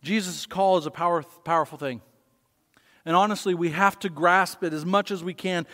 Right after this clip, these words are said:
And I think there's some lessons that we can take away. And I don't want you to miss these because these are the things that should define us as well. Does that make sense?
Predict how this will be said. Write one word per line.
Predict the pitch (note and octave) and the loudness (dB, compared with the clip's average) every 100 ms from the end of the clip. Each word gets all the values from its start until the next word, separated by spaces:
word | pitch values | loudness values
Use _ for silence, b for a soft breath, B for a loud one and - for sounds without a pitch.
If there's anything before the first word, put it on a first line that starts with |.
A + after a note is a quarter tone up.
| B | B
And | F3+ F3 | 0 0
I | |
think | D#3+ A3+ | 0 -2
there's | A#3+ A3 | 0 0
some | - F#3 | 0 0
lessons | F#3 F3+ - F#3 D3+ | 4 2 2 -6 -6
that | F3+ | -6
we | E3+ | -4
can | E3+ F3+ | -4 -4
take | - E3 | -2 -4
away. | E3+ D#3+ D3+ | -2 -4 -2
And | |
I | D3 | -2
don't | E3 F#3+ | -2 -4
want | F3+ F#3 | -6 -6
you | |
to | E3 | -6
miss | D#3 - | -8 -6
these | D3+ C3+ - B B | -6 -6 -10 B B
because | F3+ E3+ D3+ | -2 0 -2
these | C3 G3 G#3 | -2 -2 0
are | F#3+ | -2
the | F3+ | -2
things | - F3+ D#3+ | -2 -4 -4
that | E3+ | -10
should | E3 E3+ D#3 | -6 -6 -4
define | D#3 - D#3 D3 | -6 -4 -4 -2
us | D3 C#3+ - - B B B | -4 -4 -8 -18 B B B
as | D3+ B2 | -6 -4
well. | C#3+ B2+ A#2+ | -4 -4 -4
Does | C3 | -6
that | A3 | -6
make | A3+ | -6
sense? | - F3+ F3+ - - | -6 -8 -8 -18 -20